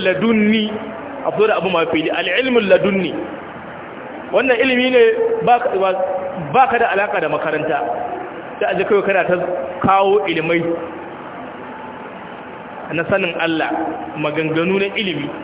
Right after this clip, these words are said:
Sun ka baka je makaranta ba. Don haka, dan hakika ya zo ya faɗi magana, ya da, eh, ya, ya zo yana faɗi maganin da, maganin da ya ga dama, yana da yanci ya faɗa, ai. Haka tsarin yake. Sannan magana ta gaba,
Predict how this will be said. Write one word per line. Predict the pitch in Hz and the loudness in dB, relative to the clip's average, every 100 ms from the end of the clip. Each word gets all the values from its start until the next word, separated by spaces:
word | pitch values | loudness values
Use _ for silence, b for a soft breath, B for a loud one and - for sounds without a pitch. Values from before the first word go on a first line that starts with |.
| - - - - - - - - | -14 -14 -14 -14 -14 -14 -12 -6
Sun | 202 | -2
ka | 202 | 0
baka | 180 | 2
je | 156 | 2
makaranta | 160 160 156 160 151 | 2 0 -2 -2 0
ba. | 147 | 0
Don | 156 202 | 2 2
haka, | 247 247 220 214 - - - | 2 2 0 0 -2 -4 -4
dan | 226 226 | -2 -2
hakika | 226 226 | -2 -2
ya | 220 214 | 0 2
zo | |
ya | 208 226 | 4 2
faɗi | 214 220 | 2 0
magana, | 202 202 196 | 0 0 0
ya | 247 | 0
da, | 202 151 - - - - - - | 0 0 -4 -6 -8 -10 -12 -4
eh, | 190 233 233 | 0 2 2
ya, | 202 - - | -2 -4 -2
ya | 196 | 2
zo | 247 | 4
yana | 269 262 | 4 4
faɗi | - 226 | 0 0
maganin | 208 214 214 180 | 0 2 2 2
da, | 190 190 | 0 0
maganin | 170 180 214 | 0 0 2
da | 190 | 2
ya | |
ga | 190 | 2
dama, | 196 | 2
yana | 226 240 | 2 2
da | 180 | 2
yanci | 214 196 | 0 0
ya | 202 | 0
faɗa, | 165 139 | 0 0
ai. | 135 135 139 175 - - | 0 -2 -4 -4 -6 -8
Haka | - 214 | -4 -2
tsarin | 175 180 156 | 0 0 0
yake. | 147 - - - - - - - - - - - - - - - | -2 -4 -6 -8 -10 -12 -12 -12 -14 -14 -14 -14 -14 -14 -14 -2
Sannan | 196 269 | 0 2
magana | 269 254 277 | 6 6 6
ta | 254 240 | 4 6
gaba, | 208 196 | 8 8